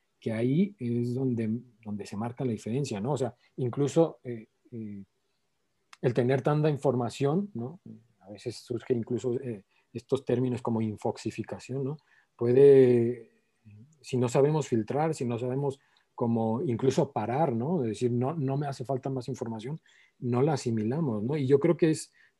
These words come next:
yo como profesor, y es algo que, que lo veo muy, muy claramente en los alumnos, ¿no? Y muy pocos son,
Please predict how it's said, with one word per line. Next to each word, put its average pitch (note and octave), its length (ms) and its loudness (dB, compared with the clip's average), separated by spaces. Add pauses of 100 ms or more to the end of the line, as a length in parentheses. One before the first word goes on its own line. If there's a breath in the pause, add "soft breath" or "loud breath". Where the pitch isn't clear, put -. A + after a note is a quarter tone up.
yo C#3 160 6
como C#3+ 500 6
profesor, C3 560 0
y A#2+ 240 -4 (1200)
es A2+ 200 -10
algo C3+ 240 0
que, B2+ 320 4
que B2+ 100 -6
lo A2 180 -2
veo B2 520 2 (720)
muy, B2+ 360 4
muy D3 180 4
claramente C#3+ 640 2
en C3+ 140 0
los A2 160 -6
alumnos, A#2+ 440 -2
¿no? B2+ 140 -4
Y C3+ 100 4
muy D3+ 260 4
pocos G3 520 -2 (340)
son, D#3 640 -4